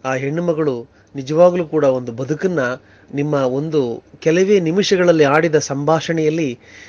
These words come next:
ಒಂದು ಬದುಕನ್ನೇ ಕಟ್ಕೊಳ್ಳುವಂತಹ ಒಂದು ಅದ್ಭುತವಾದ ಸಂದೇಶವನ್ನ ನೀವು ಕೊಟ್ರಿ. ನೋಡಿ, ಸಹೋದರತ್ವಕ್ಕೆ,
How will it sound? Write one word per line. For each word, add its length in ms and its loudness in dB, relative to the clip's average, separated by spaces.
ಒಂದು 160 -2
ಬದುಕನ್ನೇ 540 4
ಕಟ್ಕೊಳ್ಳುವಂತಹ 760 -4
ಒಂದು 480 -10
ಅದ್ಭುತವಾದ 680 -4
ಸಂದೇಶವನ್ನ 600 -8
ನೀವು 220 -16
ಕೊಟ್ರಿ. 360 -14
ನೋಡಿ, 360 -8
ಸಹೋದರತ್ವಕ್ಕೆ, 1200 0